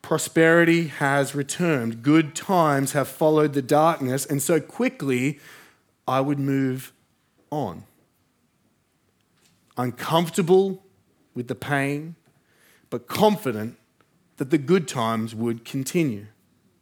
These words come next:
And I wouldn't really ponder or meditate on those hard times. I wouldn't really cry out to God or grieve them or lament them. I would just move on, trusting in God.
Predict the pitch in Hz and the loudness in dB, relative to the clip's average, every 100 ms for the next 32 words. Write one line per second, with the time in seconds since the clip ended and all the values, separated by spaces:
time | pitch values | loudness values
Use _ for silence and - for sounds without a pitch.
0 | _ _ _ _ _ _ _ _ _ _ | _ _ _ _ _ _ _ _ _ _
1 | - 151 175 185 226 214 208 214 208 196 | -2 2 4 4 4 4 6 8 8 6
2 | 190 - - 208 208 214 165 147 143 156 | 2 -2 -4 0 2 4 4 4 4 2
3 | 165 190 214 - 135 120 120 120 120 120 | 4 4 2 2 -2 -2 0 0 0 -2
4 | 139 131 120 - 110 95 87 98 131 147 | -2 -2 -2 -6 -10 -10 -12 -8 -2 4
5 | 202 202 180 170 196 190 180 - 185 175 | 6 6 6 6 6 6 4 4 4 6
6 | 175 180 180 175 147 143 139 151 151 156 | 6 4 0 0 4 6 6 6 4 2
7 | 143 151 156 147 147 147 143 - - 151 | 2 4 6 4 2 0 -2 -8 -4 2
8 | 156 156 160 180 180 - - - _ _ | 4 4 4 4 2 -8 -18 -20 _ _
9 | _ _ _ _ _ _ _ _ _ _ | _ _ _ _ _ _ _ _ _ _
10 | - 117 135 147 135 143 - 127 135 139 | -14 -6 -4 -2 -2 -4 -2 2 4 4
11 | 175 160 98 - _ _ _ _ _ _ | 2 0 -4 -16 _ _ _ _ _ _
12 | _ _ _ _ _ _ _ _ _ _ | _ _ _ _ _ _ _ _ _ _
13 | _ - 196 - - 117 113 123 131 127 | _ -4 -2 -2 -4 -6 -6 -4 -4 -2
14 | 160 135 | -2 -4